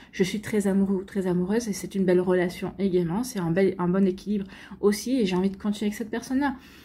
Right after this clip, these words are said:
Donc ici, oui, on est, peut être lé-, du, lucide là-dessus ou au contraire, bah, on est dans une relation, on est lucide, on s'aperçoit que ça ne va pas du tout et que, bah, il faut arrêter les frais.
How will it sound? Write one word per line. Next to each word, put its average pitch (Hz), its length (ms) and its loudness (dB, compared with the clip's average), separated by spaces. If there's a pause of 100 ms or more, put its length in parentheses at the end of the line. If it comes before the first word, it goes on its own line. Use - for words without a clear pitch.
(160)
Donc 196 180 0
ici, 220 280 0
oui, 269 200 2
on 214 140 6
est, 202 80 4
peut 220 120 -4
être 214 140 0
lé-, 208 280 0
du, 202 260 -4
lucide 202 300 -2
là-dessus 226 320 0
ou 190 160 4
au 190 80 4
contraire, 196 420 0
bah, 196 100 4
on 170 160 2
est 175 200 4 (260)
dans 202 60 2
une 214 160 2
relation, 185 440 2
on 220 60 4
est 185 60 4
lucide, 196 360 -2
on 196 40 4
s'aperçoit 180 400 -6
que 208 40 -8
ça 185 100 0
ne 180 100 4
va 170 120 2
pas 185 200 0
du 196 160 0
tout 190 200 -2 (380)
et 175 160 -2
que, - 140 -2
bah, 165 120 0
il 156 80 -2
faut - 140 -4
arrêter 180 320 0
les 208 80 2
frais. - 240 -4